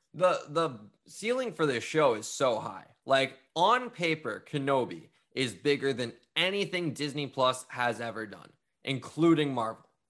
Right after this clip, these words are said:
Obi-Wan Kenobi has more name value than Falcon, Loki, Wanda Maximoff, Hawkeye, easily. Mandalorian wasn't even a character before that. Boba Fett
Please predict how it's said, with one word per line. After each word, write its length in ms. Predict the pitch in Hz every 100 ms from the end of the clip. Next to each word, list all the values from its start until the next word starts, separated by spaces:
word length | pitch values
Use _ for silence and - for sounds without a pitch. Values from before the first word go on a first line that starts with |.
| - -
Obi-Wan 500 | - 165 220 190 185
Kenobi 420 | 165 151 147 156 139
has 220 | 131 110
more 180 | 123 151
name 280 | 156 143 131
value 380 | 127 127 123 120 - -
than 140 | 101
Falcon, 580 | - 143 143 143 143 139 _ _
Loki, 680 | - 127 131 131 131 127 - _ _ -
Wanda 400 | 110 131 135 135
Maximoff, 720 | 131 127 - 131 123 123 -
Hawkeye, 560 | 123 120 - 120 120 120 - _ -
easily. 380 | 139 113 110 110
Mandalorian 540 | 127 131 135 135 135
wasn't 240 | 131 117
even 140 | 120 113
a 40 |
character 380 | 110 135 131 -
before 320 | 117 - 127
that. 240 | 127 120 -
Boba 260 | 123 120
Fett 340 | 120 123 120